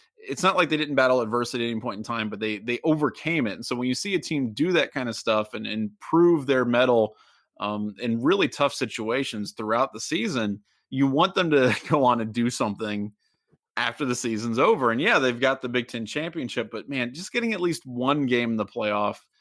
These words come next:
I think would have gone a long way towards, A, kind of putting a satisfying end to the season.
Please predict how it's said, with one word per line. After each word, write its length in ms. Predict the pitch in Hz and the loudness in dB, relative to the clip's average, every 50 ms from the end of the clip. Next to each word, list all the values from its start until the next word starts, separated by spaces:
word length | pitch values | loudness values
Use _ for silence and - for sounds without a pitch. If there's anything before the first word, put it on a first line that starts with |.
| _ _ _ _ _ | _ _ _ _ _
I 80 | - 123 | -4 -2
think 180 | 120 - 143 135 - | 0 0 -2 0 2
would 120 | 147 143 | 2 2
have 120 | 135 120 117 | 2 4 4
gone 180 | 135 127 123 | 2 4 4
a 60 | 120 | 4
long 380 | 117 113 117 135 147 156 147 135 | 4 4 4 4 4 2 0 2
way 320 | 131 131 127 127 127 123 | 4 4 4 4 2 0
towards, 680 | 117 - - - 120 113 113 113 110 110 110 - - - - _ _ - | -2 -6 -10 -6 0 2 2 2 2 0 -4 -8 -10 -12 -12 _ _ 0
A, 340 | 135 139 147 151 147 147 135 | 2 4 4 4 2 0 -2
kind 200 | - - 131 127 | -2 -4 -2 -2
of 220 | 120 113 113 110 _ _ _ | -2 -2 -4 -8 _ _ _
putting 300 | - 151 143 147 139 127 | 0 2 2 2 0 0
a 40 | |
satisfying 800 | 113 - - 123 117 120 120 - - 123 117 113 113 110 110 107 | -2 0 0 0 0 0 -2 -4 -2 -2 0 0 0 -2 -6 -6
end 280 | - 113 117 117 117 120 | -6 -6 -4 -4 -4 -4
to 100 | - 123 | -4 -4
the 100 | 120 107 | -4 -4
season. 540 | - - 127 127 123 127 147 151 156 156 | -4 -4 -4 -4 -4 -4 -4 -6 -6 -10